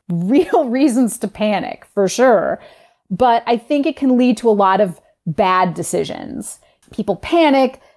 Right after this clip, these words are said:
they pull all their money out of something, or people are feeling tons of fomo, like, "How did I not get into N F Ts? And my neighbor made all this money on crypto, so I have to go into crypto."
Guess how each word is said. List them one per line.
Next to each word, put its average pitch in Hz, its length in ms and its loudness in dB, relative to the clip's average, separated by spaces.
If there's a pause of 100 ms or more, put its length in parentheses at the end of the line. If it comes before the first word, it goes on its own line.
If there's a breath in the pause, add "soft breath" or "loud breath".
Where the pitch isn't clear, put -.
(120 soft breath)
they 202 140 4
pull 190 240 0
all 175 140 2
their 170 100 -2
money 170 280 -6
out 294 200 4
of 294 80 -4
something, 254 460 -2
or 190 100 0
people 202 300 -2
are 185 80 4
feeling 180 260 -4
tons 185 240 -6
of 165 100 -8
fomo, 277 560 0
like, 214 200 0
"How 370 160 2
did 370 100 2
I 349 80 2
not 339 240 -2
get 349 100 -2
into 320 240 0
N 294 120 0
F 302 160 0
Ts? 302 340 2
And 190 220 -2 (240 loud breath)
my 220 80 -2
neighbor 330 480 4
made 320 180 4
all 302 80 2
this 294 180 -2
money 294 200 2
on 285 100 2
crypto, 285 420 0
so - 200 -6 (100)
I 339 200 4
have 320 160 4
to 320 60 -4
go 302 160 0
into 294 140 0
crypto." 254 420 -2